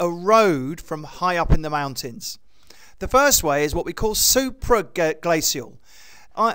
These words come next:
uh, material that falls directly onto the surface of a glacier. Can you see that layer of rock on, lying on top of the glacier? That's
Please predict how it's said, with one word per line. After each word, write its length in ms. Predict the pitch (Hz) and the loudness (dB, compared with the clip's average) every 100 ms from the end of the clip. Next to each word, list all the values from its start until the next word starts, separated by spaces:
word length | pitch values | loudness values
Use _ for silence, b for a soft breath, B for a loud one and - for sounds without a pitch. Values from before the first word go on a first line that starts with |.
| - | -2
uh, 140 | 185 | -4
material 480 | 196 208 262 254 220 | -2 0 2 4 2
that 140 | 175 - | 2 -2
falls 340 | 185 170 160 | 0 0 -2
directly 880 | 185 156 160 175 - 151 156 160 143 - - 165 | -2 0 2 0 -2 -4 -4 -4 -10 -20 -10 -6
onto 260 | 175 - | -6 -4
the 80 | 190 | 0
surface 460 | 180 170 156 175 202 | 2 2 0 -2 -4
of 80 | |
a 40 | 202 | -4
glacier. 460 | 226 254 247 214 | 0 0 0 -2
Can 160 | 165 208 | -4 -6
you 80 | 240 | -6
see 160 | 269 | -6
that 160 | 247 220 | -4 -2
layer 320 | 196 202 180 | 0 0 0
of 160 | 175 147 | -4 2
rock 400 | 180 214 - - - | 2 2 -4 -18 -14
on, 320 | - 170 156 | -10 -10 -10
lying 280 | 143 180 185 | -2 0 0
on 60 | 156 | -4
top 160 | - | -8
of 60 | 127 | -8
the 80 | 135 | -8
glacier? 520 | 156 147 - 175 175 - b b b b - - | -6 -6 -4 -6 -8 -12 b b b b -20 -8
That's 500 | 185 175 - - | -6 -6 -6 -6